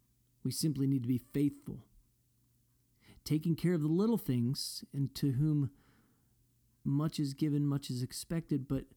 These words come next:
also we won't be given more opportunities if we can't handle the small things given to us. So let's be industrious.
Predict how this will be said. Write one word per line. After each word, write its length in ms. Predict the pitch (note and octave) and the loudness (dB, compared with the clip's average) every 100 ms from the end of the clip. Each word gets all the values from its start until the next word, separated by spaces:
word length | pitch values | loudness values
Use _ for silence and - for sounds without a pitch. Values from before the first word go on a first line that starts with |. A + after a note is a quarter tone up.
| _ - | _ -12
also 600 | - E3 - C3+ A#2+ A2+ - _ _ _ _ _ _ _ _ _ _ _ - | -8 -6 -2 -2 -2 -4 -8 _ _ _ _ _ _ _ _ _ _ _ -6
we 120 | B2+ | -2
won't 280 | C3 F3 F3+ - | 0 0 -2 -6
be 120 | A#2+ | -4
given 280 | A#2+ A2 A2 | -2 0 0
more 240 | G#2+ G#2+ | 0 -2
opportunities 760 | G#2 - A2+ - A2 A#2+ C3+ C3+ | -4 -6 -10 -4 -2 0 -2 -2
if 80 | C3+ | -6
we 80 | - | -10
can't 380 | - C3+ C3 C3+ | -6 -6 -6 -6
handle 440 | C3 B2 A#2 A2+ - _ _ _ _ _ | -2 -2 -2 -6 -10 _ _ _ _ _
the 80 | - | -12
small 440 | - - B2 C3+ D3+ | -8 -4 -2 -2 -2
things 640 | - G#2 A2+ - - - _ _ _ _ _ _ _ _ _ _ - | -4 -8 -8 -10 -14 -16 _ _ _ _ _ _ _ _ _ _ -6
given 220 | B2+ A2+ A2 | -4 -2 -4
to 200 | A2 G#2 | -6 -6
us. 360 | B2 - - _ _ _ _ _ _ _ _ _ _ _ _ _ _ _ _ _ _ - | -8 -10 -12 _ _ _ _ _ _ _ _ _ _ _ _ _ _ _ _ _ _ -16
So 160 | - | -6
let's 140 | B2+ B2 | -4 0
be 160 | F#3 | 4
industrious. 880 | E3+ D3+ D3 - A#2 A2+ - - - | 4 4 2 0 -4 -4 -8 -16 -18